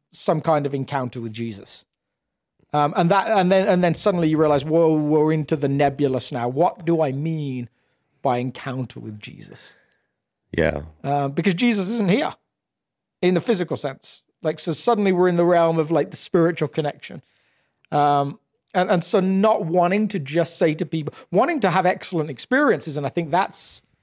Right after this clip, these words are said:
Speaker 1: a heartbeat of South and, and has been for a long time, wanting to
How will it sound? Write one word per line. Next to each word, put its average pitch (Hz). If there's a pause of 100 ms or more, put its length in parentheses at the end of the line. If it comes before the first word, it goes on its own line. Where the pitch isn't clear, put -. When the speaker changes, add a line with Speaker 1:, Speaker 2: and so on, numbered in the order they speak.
(340)
Speaker 1:
a 147
heartbeat 160
of 151
South 165
and, 151
and 143
has 151
been 139
for 160
a -
long 131
time, 135
wanting 175
to 165